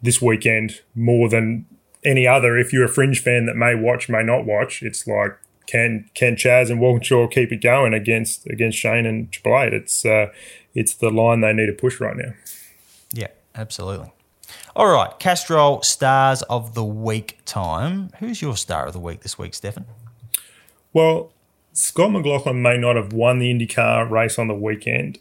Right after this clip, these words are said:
Speaker 1: but another Supercars graduate did. Some may remember the name Luke Mason from his time as race engineer for Will Davison at Erebus in twenty fourteen and fifteen.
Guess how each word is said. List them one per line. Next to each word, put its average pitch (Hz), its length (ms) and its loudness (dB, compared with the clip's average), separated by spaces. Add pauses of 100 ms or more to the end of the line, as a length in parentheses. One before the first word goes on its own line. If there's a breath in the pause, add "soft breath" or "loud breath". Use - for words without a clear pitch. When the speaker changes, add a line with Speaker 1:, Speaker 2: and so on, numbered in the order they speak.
(140)
Speaker 1:
but 117 200 -2
another 127 380 0
Supercars 120 840 -2
graduate 107 580 -4 (160)
did. 107 380 -8 (500 loud breath)
Some 156 260 2
may 151 140 4
remember 135 420 0
the 120 100 2
name 120 420 2
Luke 127 240 0
Mason 139 540 0
from 127 200 -4
his 117 200 0
time 117 320 0
as 107 140 -4
race 110 280 0
engineer 113 400 -2
for 113 140 -8
Will 110 200 -2
Davison 113 600 -2
at - 220 -10
Erebus 160 720 -2
in 117 220 -2
twenty 120 240 -2
fourteen 120 540 -2
and 113 280 -4
fifteen. 156 560 -4